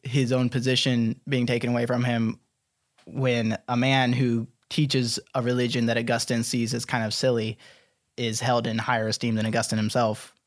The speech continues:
in that town at least. Um, and so we see Manichaeism start to break down over that,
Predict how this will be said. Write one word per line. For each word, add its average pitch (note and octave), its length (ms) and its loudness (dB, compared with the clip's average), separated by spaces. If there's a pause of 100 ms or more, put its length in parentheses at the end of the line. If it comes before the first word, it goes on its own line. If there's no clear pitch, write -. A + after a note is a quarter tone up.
(120)
in A2 120 -4
that G#2+ 160 -2
town A#2 180 0
at G#2+ 100 -4
least. B2+ 300 -6 (560)
Um, G#2+ 460 -2 (520)
and C3 140 -4
so C3+ 100 0
we B2+ 120 0
see B2+ 520 0 (400)
Manichaeism B2 840 2
start A#2 240 0
to B2 60 -2
break A2+ 200 0
down A2 240 2
over A2 180 0
that, A2 400 2